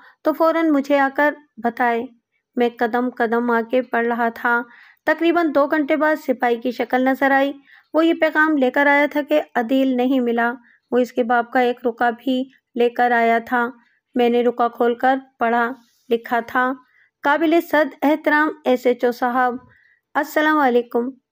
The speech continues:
आपके भेजे हुए सिपाही की ज़बानी पैगाम मिला कि आपने मेरे बेटे अदील को याद किया है, तो इस सिलसिले में अर्ज़ है कि वो मेरे हाथों से निकल चुका है। कई कई दिन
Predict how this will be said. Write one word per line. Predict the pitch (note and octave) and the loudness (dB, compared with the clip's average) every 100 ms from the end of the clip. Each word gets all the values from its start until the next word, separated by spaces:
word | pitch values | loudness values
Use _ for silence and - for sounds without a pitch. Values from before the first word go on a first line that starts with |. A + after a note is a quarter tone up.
| _ | _
आपके | B3 B3 B3 | -6 -2 -2
भेजे | A#3 B3+ A#3+ A#3+ | 0 0 2 2
हुए | A#3+ | 2
सिपाही | B3 B3 B3 B3 | 2 -2 -2 -2
की | A#3 C4 | -2 -4
ज़बानी | B3+ A#3+ B3 A#3 B3 C4 | -2 -2 0 0 -2 -2
पैगाम | B3+ A#3+ A#3 A#3 | -2 0 0 0
मिला | A#3 A#3 B3 B3+ - - _ | 0 0 0 -2 -8 -20 _
कि | E4 | 0
आपने | E4 E4 E4+ | 0 0 -2
मेरे | D#4+ D#4+ | 0 0
बेटे | D4 D#4+ D#4+ | 0 0 2
अदील | D#4 C4 D4+ | 2 2 -4
को | C#4+ D#4 C#4 | 0 0 2
याद | A#3+ A3+ A3 | 0 0 -2
किया | C#4+ C#4+ | 0 0
है, | C#4+ D4+ D#4+ _ _ _ _ | 2 0 -4 _ _ _ _
तो | A#3 A3+ - | -2 -2 0
इस | C#4 C#4+ | 0 0
सिलसिले | D#4 D#4 D#4 | -2 0 0
में | D4+ | 2
अर्ज़ | D4+ D4+ D4 | 2 0 2
है | D#4 D#4 | 0 0
कि | D4+ | -2
वो | C#4 A#3+ | -2 0
मेरे | B3+ B3+ | 2 2
हाथों | C4 C4 C4+ | 2 0 -2
से | C#4 C#4+ | -4 -2
निकल | B3+ A#3 A#3+ | -2 0 -2
चुका | A3+ A#3+ A#3+ | -2 -4 -2
है। | A#3+ A#3+ B3+ - - _ - | 0 0 -2 -8 -20 _ 0
कई | D#4+ E4 | 0 2
कई | E4+ E4 | 2 2
दिन | E4+ E4 | 2 -2